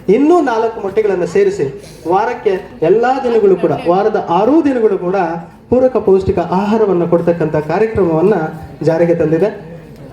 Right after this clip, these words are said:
ಇಪ್ಪತ್ತೈದನೇ ತಾರೀಕು ಅದು ರಾಜ್ಯದಾದ್ಯಂತ ಕೂಡ ಪ್ರಾರಂಭ ಆಗಿದೆ. ಈ ದಿನ ನಮ್ಮ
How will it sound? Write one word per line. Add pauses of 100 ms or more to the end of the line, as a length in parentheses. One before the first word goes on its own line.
(300)
ಇಪ್ಪತ್ತೈದನೇ
ತಾರೀಕು (140)
ಅದು (100)
ರಾಜ್ಯದಾದ್ಯಂತ
ಕೂಡ (600)
ಪ್ರಾರಂಭ
ಆಗಿದೆ. (840)
ಈ
ದಿನ (400)
ನಮ್ಮ